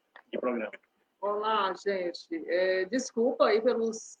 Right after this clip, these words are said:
Speaker 2: erros, né, pelas falhas aí no áudio, a gente vai tentar ver o que aconteceu.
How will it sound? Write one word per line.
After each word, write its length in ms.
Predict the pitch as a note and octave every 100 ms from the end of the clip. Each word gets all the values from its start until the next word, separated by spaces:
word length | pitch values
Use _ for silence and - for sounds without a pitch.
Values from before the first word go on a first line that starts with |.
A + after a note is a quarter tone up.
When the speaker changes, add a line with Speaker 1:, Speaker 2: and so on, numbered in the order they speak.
| _
Speaker 2:
erros, 600 | F3 G#3+ A3 G#3+ A3+ -
né, 120 | F3+ F#3+
pelas 220 | G#3+ G#3+ -
falhas 460 | F#3 E3+ G3+ A#3 A3+
aí 160 | G3
no 140 | G3 F#3+
áudio, 380 | D#3+ E3+ G#3 A3
a 20 |
gente 160 | G#3
vai 140 | F#3+ E3+
tentar 320 | F#3+ F#3 F3
ver 160 | F#3 F#3
o 200 | - F#3
que 60 |
aconteceu. 760 | F#3 F#3 F#3+ F#3+ - F3 A3